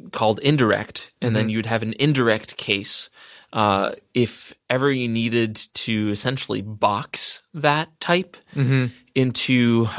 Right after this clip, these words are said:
Speaker 1: um, and, and the same thing went actually for, uh, for struct ca-, uh, for struct members as well, I think.
Speaker 2: Hmm.
Speaker 1: Um, I might be misremembering there, but for sure for enum cases. Um,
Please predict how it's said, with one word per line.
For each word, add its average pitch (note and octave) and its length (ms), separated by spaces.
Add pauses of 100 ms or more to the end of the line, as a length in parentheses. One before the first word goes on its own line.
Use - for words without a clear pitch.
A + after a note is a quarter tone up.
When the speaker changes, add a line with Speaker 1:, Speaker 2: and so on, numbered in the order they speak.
Speaker 1:
um, G#2 420 (720)
and, C3 100
and B2 180
the C3 40
same F#3+ 200
thing C#3 180
went A#2 220
actually A2+ 340
for, G#2 560 (300)
uh, - 560
for - 180
struct - 600
ca-, - 280
uh, A2 120
for G#2+ 200
struct - 360
members G2 400
as G2+ 100
well, G#2 240
I - 60
think. - 280 (480)
Speaker 2:
Hmm. E3 240
Speaker 1:
Um, G2+ 360 (580)
I C3 80
might C#3 180
be G#2 100
misremembering F#2 640
there, F2+ 160
but B2+ 180
for E3 140
sure F3 240
for C#3 140
enum G#2+ 260
cases. - 360 (460)
Um, A2+ 400